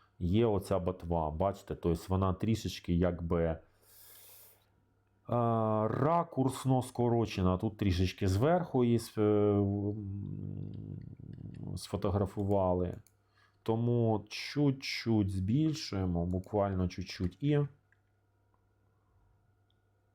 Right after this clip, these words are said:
от сюди ставимо. Перевіряємо основні, м, діагональки, ці, ні, господи, горизонтальки, от раз, підборіддя, да?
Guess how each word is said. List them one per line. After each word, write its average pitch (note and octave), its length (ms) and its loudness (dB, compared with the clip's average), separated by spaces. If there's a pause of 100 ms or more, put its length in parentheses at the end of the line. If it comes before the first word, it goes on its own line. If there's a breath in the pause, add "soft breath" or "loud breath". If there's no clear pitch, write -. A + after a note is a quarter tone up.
(1000)
от A2+ 280 0
сюди G2 300 0
ставимо. F2+ 720 -2
Перевіряємо C#3+ 680 2
основні, G2 540 2
м, F2 100 2 (1900)
діагональки, A#2 1120 0
ці, F#2 200 -4
ні, F2+ 180 2
господи, F2 520 0
горизонтальки, G#2+ 760 -2
от F2+ 200 0
раз, B2 420 -2 (560)
підборіддя, F#2 760 2
да? G#2+ 320 0